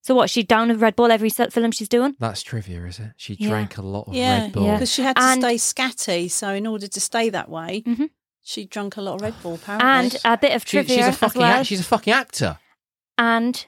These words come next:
Speaker 2: <sighs>
Speaker 1: uh,
Speaker 2: God.
Speaker 1: Ryan Reynolds in this film, or Chris Brander, he's actually walks by a sign that says Red Bull. He works for a company called Red Bull,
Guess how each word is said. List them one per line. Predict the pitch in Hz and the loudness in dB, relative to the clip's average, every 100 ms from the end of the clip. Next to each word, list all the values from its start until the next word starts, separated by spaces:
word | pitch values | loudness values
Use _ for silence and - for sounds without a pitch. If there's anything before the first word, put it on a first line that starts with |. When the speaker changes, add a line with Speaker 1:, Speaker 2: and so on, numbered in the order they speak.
| - | -14
Speaker 2:
<sighs> | - | -4
Speaker 1:
uh, | 233 226 214 214 | 2 4 4 2
Speaker 2:
God. | - 214 - - - | -2 -8 -10 -14 0
Speaker 1:
Ryan | 240 233 226 | 2 4 4
Reynolds | 226 220 196 | 2 0 0
in | 208 | 0
this | 196 - | 0 0
film, | 214 190 | 2 2
or | 185 | 2
Chris | 185 208 | 0 -2
Brander, | - 220 208 | 0 0 0
he's | 190 196 - | 0 -2 -2
actually | 208 - - 208 196 | -4 -4 0 2 2
walks | 190 196 190 | 4 2 2
by | - 196 | 0 0
a | 190 | 0
sign | - 196 | -2 -2
that | 185 - | -2 -2
says | 202 180 | -2 0
Red | 202 202 | 0 2
Bull. | 190 180 | 2 2
He | 185 | 2
works | 202 - | 0 -2
for | - | -2
a | 196 | -2
company | - 196 202 | -2 -4 -6
called | 190 190 | -4 -4
Red | 190 190 | -4 -4
Bull, | 220 214 | -2 -2